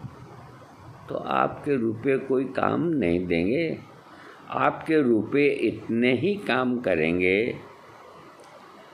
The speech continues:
कि आप अच्छा और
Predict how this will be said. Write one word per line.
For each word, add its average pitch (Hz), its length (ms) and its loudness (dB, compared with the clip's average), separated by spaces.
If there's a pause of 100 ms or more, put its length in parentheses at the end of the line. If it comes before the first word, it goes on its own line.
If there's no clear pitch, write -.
(460)
कि 147 200 0 (120)
आप - 680 0
अच्छा 156 440 2
और 123 460 0